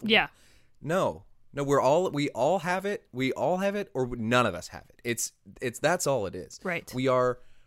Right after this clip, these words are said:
Speaker 2: all free or n-, like, absolutely, what's the point?
Speaker 1: Right, and the sooner you fight for other people,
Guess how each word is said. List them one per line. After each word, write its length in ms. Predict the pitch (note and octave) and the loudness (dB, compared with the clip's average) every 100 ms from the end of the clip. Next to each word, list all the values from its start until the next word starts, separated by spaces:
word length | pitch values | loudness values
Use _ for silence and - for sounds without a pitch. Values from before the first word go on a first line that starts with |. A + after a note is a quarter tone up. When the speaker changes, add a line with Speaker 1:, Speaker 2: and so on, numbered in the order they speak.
| _ | _
Speaker 2:
all 240 | A#2 C#3 F3+ | 0 2 2
free 380 | - E3+ F3+ F3 | 0 0 0 2
or 140 | B2 | 0
n-, 280 | G#2+ F#2+ G2 - | 0 -4 -8 -6
like, 260 | A2+ F#2+ - | -6 -6 -4
absolutely, 720 | A#2 B2+ - B2 A2+ A2 G2 - - _ _ _ _ _ _ | -4 -4 -6 -8 -6 -4 -6 -10 -20 _ _ _ _ _ _
what's 300 | - C3 B2+ | -2 0 2
the 80 | C3+ | -2
point? 460 | - B2+ C2 - - - _ _ _ - - - _ | -4 -10 -10 -16 -20 -20 _ _ _ -20 -20 -20 _
Speaker 1:
Right, 220 | C4+ E4 - | 2 4 6
and 140 | B3+ | 4
the 80 | C4 | 4
sooner 440 | - C#4+ E4 C#4+ | 2 0 2 2
you 460 | A#3 G#3+ A3 A#3+ G#3 | 2 0 0 -2 -4
fight 360 | - A#3 A#3+ - | -2 2 2 2
for 120 | A#3 | 2
other 200 | G#3 F#3+ | 2 0
people, 600 | - A3+ - B2+ F3+ | -2 -4 -4 -4 -6